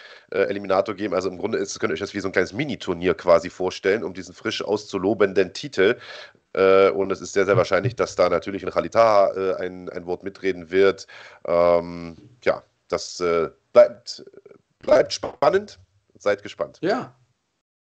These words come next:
Speaker 2: Ja, und, äh, dann haben wir natürlich das große Event, äh, fünfundzwanzigster dritter in Dortmund. Äh, das Event, das keiner von euch verpassen sollte. Ihr habt, äh, jetzt schon Trailer gesehen,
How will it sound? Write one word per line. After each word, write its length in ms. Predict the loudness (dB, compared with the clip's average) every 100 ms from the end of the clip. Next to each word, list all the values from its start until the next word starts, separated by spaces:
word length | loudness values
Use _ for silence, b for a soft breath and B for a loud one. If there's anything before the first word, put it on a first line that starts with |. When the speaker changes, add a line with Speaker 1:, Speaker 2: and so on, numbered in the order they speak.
| _ _ -20 B B B B B -2
Speaker 2:
Ja, 200 | 0 -2
und, 420 | -4 -4 -4 2
äh, 320 | 4 6 4
dann 180 | 2 4
haben 140 | 4
wir 80 | 4
natürlich 400 | 4 4 2 2
das 400 | 0 -2 -6 -10
große 480 | 6 10 10 8 4
Event, 380 | 4 0 -4 -6
äh, 300 | -2 0 -2
fünfundzwanzigster 540 | -4 -4 -4 -2 -2
dritter 400 | -2 0 0 0
in 280 | 0 0 2
Dortmund. 600 | 4 2 2 2 0 2
Äh, 160 | 4 4
das 180 | 2 2
Event, 220 | 2 0
das 140 | -2
keiner 220 | -2 -2
von 120 | -2 -4
euch 120 | -4
verpassen 400 | -4 -6 -2 0
sollte. 420 | 4 6 6 6
Ihr 180 | 6 6
habt, 260 | 0 2
äh, 140 | 4 6
jetzt 260 | 6 4
schon 180 | 2 0
Trailer 360 | 4 6 6 6
gesehen, 560 | 4 4 4 2 -2